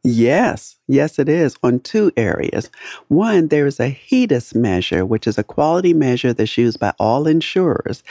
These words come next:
So if you take insurance, they're following this hedis measure. This particular one is looking at how often are you prescribing an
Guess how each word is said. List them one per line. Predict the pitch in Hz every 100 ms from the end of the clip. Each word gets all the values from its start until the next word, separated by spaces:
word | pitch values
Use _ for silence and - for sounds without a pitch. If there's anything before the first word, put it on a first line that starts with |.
| - - -
So | - 123
if | 117 -
you | 160
take | 170 151 151
insurance, | 160 - 147 120 113 110 - _
they're | - 131
following | 131 139 131 127 123 113
this | 120
hedis | - 123 113 -
measure. | 101 85 - - - - - -
This | 254
particular | - 175 - 262 175 143
one | 131 123
is | 117 -
looking | 131 131 120 117
at | 107 - _ _ _ _
how | - 277 320 -
often | 190 196 - 139 131 135
are | 131
you | 143 143
prescribing | 135 131 - 143 139 135 117 117
an | 123